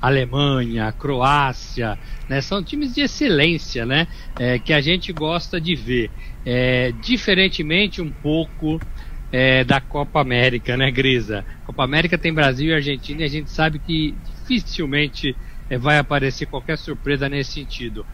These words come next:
Na Europa, não. Na Europa você pode encontrar surpresas. Tem gente caindo no conto do vigário de que o Brasil tá jogando o fino da bola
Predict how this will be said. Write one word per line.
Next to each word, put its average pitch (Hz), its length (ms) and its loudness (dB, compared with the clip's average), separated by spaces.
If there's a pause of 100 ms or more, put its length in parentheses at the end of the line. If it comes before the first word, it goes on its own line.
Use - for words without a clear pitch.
(140)
Na 151 220 4
Europa, 160 460 2
não. 135 280 -2
Na 120 140 -2
Europa 120 380 -4
você 156 160 -4
pode 143 360 -6
encontrar 143 440 -6
surpresas. 117 840 -2 (360)
Tem 139 140 0
gente 165 580 2
caindo 170 600 2
no 170 120 -4
conto 151 500 -4
do 143 160 -4
vigário 131 840 2
de 165 120 -4
que - 160 -8
o 165 40 -2
Brasil 147 520 2
tá 160 160 -4
jogando 156 480 0 (180)
o 165 140 4
fino 233 560 2
da 196 160 6
bola 165 600 2